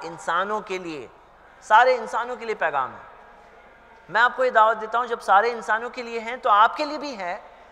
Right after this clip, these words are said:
अपनी खुद की कॉपी हासिल करिए, पढ़िए, थोड़ा गौर करें। और ज़िंदगी के मकसद को पहचानें। सही बात तो ये है,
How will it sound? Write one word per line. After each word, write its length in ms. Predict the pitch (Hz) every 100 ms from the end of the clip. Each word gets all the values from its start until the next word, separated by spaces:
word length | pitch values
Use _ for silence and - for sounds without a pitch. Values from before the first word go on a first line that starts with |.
| _ _ _ -
अपनी 240 | - 254
खुद 160 | 254 240
की 120 | -
कॉपी 280 | 277 269 269
हासिल 300 | 269 240 226
करिए, 300 | 175 143 156
पढ़िए, 380 | 208 190 220 247 - - _ _ _
थोड़ा 120 | 269 254
गौर 300 | 185 214 233
करें। 260 | 202 185 - - - - _ _ _ _ _ _ _ _
और 160 | 214 233
ज़िंदगी 460 | 156 175 214 233 262
के 140 | 269
मकसद 320 | 226 214 254
को 80 | 262
पहचानें। 480 | 208 170 156 135 110 - - _ _ _ _ _ _
सही 180 | - 247
बात 220 | 254 262
तो 60 | 254
ये 180 | 240 202
है, 180 | 190